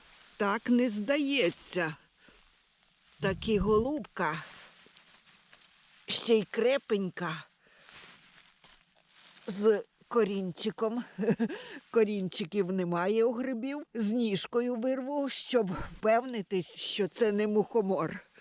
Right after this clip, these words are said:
Але ж шапинка світленька. Новачки подумають, що це якийсь інший гриб, хоча це точно сироїжка, в основі без мішка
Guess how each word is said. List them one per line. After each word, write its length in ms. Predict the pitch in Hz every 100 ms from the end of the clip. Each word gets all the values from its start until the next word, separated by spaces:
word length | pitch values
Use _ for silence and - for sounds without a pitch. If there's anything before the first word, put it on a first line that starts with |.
| - - - - _ _ _ _ _ _
Але 460 | 240 254 339 403 415
ж 120 | -
шапинка 840 | - 277 - 381 392 349 240 190 208 - - _
світленька. 1080 | - - 339 302 214 214 202 196 202 180 226 - _ _ _ _ _ _ _ _ - - 214 180
Новачки 760 | 226 214 233 240 - - 349 370 -
подумають, 540 | 220 202 254 269 247
що 220 | - 202
це 180 | - 233
якийсь 480 | 240 208 233 220 -
інший 380 | 208 185 - 170
гриб, 320 | 190 220 - - - - _
хоча 360 | - 226 - 220
це 180 | 226
точно 440 | 196 208 - 190 165
сироїжка, 800 | - 185 190 220 302 - 269 262 - _ _
в 100 | 196
основі 720 | 226 - 233 226 180 180 175 156 - -
без 360 | 185 226 196 185
мішка 600 | 180 175 - 214 254